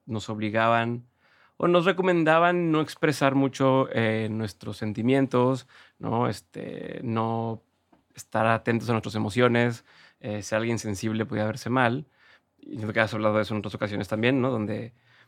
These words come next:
donde es que nos hacen creer que si me siento triste está mal o que si tal. Creo que también el péndulo ha ido hacia el otro lado, de,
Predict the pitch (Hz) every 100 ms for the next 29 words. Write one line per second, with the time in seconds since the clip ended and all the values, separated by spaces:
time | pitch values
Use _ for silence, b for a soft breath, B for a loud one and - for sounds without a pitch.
0 | b _ - 101 101 117 - 117 117 107
1 | 104 117 113 - 110 104 110 110 107 107
2 | 101 113 113 117 - - 120 135 143 135
3 | - 117 - 123 110 190 _ b b b
4 | b _ _ _ _ _ _ _ 139 110
5 | 139 143 - _ _ _ _ _ _ 127
6 | 117 131 135 135 127 127 127 123 120 120
7 | 117 147 151 135 143 -